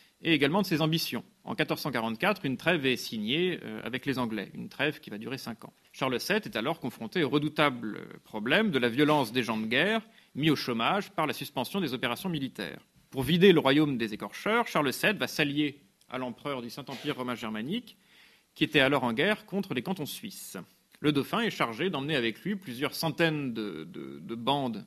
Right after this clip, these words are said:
de soudards, soit plusieurs dizaines de milliers d'hommes, qui se répandent en Alsace et du côté de Bâle, où ils commettent toutes sortes de forfaits abominables. Le vingt-six août quatorze cent quarante-quatre,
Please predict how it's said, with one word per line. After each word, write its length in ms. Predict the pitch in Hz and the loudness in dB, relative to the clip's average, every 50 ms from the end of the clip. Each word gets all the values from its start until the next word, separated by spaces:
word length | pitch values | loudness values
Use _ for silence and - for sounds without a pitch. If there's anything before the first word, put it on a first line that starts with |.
| - - | -12 -12
de 80 | - | -10
soudards, 640 | 110 - - 117 110 101 104 123 170 208 226 220 - _ _ | -10 -10 -10 -8 -4 -2 0 0 0 0 -2 -4 -8 _ _
soit 300 | - - - 131 120 98 | -20 -12 -10 -10 -10 -10
plusieurs 240 | 113 113 120 120 117 | -6 -4 -4 -4 -2
dizaines 420 | 113 135 135 135 143 143 135 123 | -2 0 2 2 2 2 2 0
de 80 | 117 113 | -2 -4
milliers 280 | 110 110 104 107 101 | -4 -4 -6 -6 -6
d'hommes, 360 | 98 104 127 175 214 233 254 233 - _ _ _ _ - - _ _ | -6 -4 -4 -2 -2 -4 -4 -6 -10 _ _ _ _ -20 -20 _ _
qui 120 | - - | -8 -8
se 120 | 156 - 143 | -6 -2 0
répandent 340 | 131 151 151 - 160 151 131 | 0 0 0 0 0 -2 0
en 80 | 127 | -2
Alsace 480 | 120 107 104 101 117 143 185 202 - - | -2 -2 -4 -2 -2 -2 -2 -2 -4 -6
et 60 | 123 | -8
du 120 | 110 107 | -8 -8
côté 340 | 104 - 160 - - 123 - | -10 -12 -12 -10 -8 -10 -10
de 180 | - - - - | -10 -10 -14 -16
Bâle, 440 | - - - 123 156 180 190 202 196 - _ _ _ _ _ - | -12 -8 -4 -2 -2 -2 -4 -6 -10 -12 _ _ _ _ _ -6
où 80 | 127 | -4
ils 100 | 127 117 | -2 -2
commettent 300 | 107 - 107 117 139 139 | -2 -2 -4 -4 -4 -6
toutes 140 | - - - | -8 -12 -16
sortes 340 | - - - 135 - - - | -10 -8 -8 -8 -8 -12 -16
de 100 | - - | -18 -18
forfaits 600 | - - - - - - - 147 120 104 - - - | -18 -20 -20 -20 -18 -14 -12 -10 -10 -10 -12 -12 -14
abominables. 720 | - - 107 135 127 117 107 101 92 90 - - - - _ _ _ _ - | -8 -6 -4 -2 -2 -2 -4 -4 -6 -8 -12 -16 -20 -20 _ _ _ _ -4
Le 140 | - 127 | -2 0
vingt-six 400 | 131 117 185 190 185 - 175 151 | 2 2 2 0 0 0 -2 -2
août 200 | 180 170 180 - | -2 -4 -4 -6
quatorze 240 | - 160 - 143 - | -8 -6 -6 -6 -6
cent 100 | - 143 | -6 -8
quarante-quatre, 760 | 123 113 104 101 104 107 - 160 190 220 214 - - - - | -6 -6 -6 -6 -6 -4 -2 0 0 0 -2 -4 -10 -18 -20